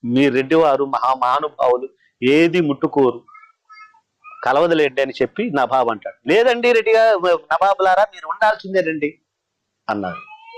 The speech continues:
సరే, మంచిదని ఆ పూట ఉంచుకున్నారు. వాళ్ళు కోరుకున్న భోజనం మన రెడ్డి గారు జీవోత్స పాతకం చేసేవాళ్ళు కాదు. మూడు ఎమికలు గనక కోడిపిల్ల చనిపోతే మూడు రోజులు సోదకమును ఇచ్చే కర్మ చేయాలి ఆ రోజులలో.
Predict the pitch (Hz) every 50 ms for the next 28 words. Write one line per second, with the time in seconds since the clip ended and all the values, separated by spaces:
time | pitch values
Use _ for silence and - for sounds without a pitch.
0 | 932 932 - - - - - - - - - - 135 123 127 139 131 135 143 156
1 | 156 139 135 - 139 147 139 139 135 135 127 - - 139 139 127 113 90 - _
2 | _ _ _ _ _ _ _ _ - 135 147 160 160 143 - - 170 196 202 202
3 | 170 196 185 180 165 156 180 190 185 202 196 190 175 175 170 165 156 165 - 196
4 | 196 196 190 - - - 180 196 202 196 - 202 180 196 185 185 - - 190 190
5 | 185 185 180 180 180 175 180 175 170 170 - 165 160 147 - - _ _ _ _
6 | _ _ _ _ _ _ - - - - 139 156 165 202 226 233 226 214 202 202
7 | 226 - 240 226 220 220 214 202 214 202 - 185 190 208 214 - 214 202 - 190
8 | 185 196 - 190 196 196 - 208 190 175 190 202 185 190 196 190 170 - 180 196
9 | 220 214 214 202 196 175 160 - 190 190 190 185 180 175 156 - 165 156 151 151
10 | 143 135 139 143 135 139 131 123 104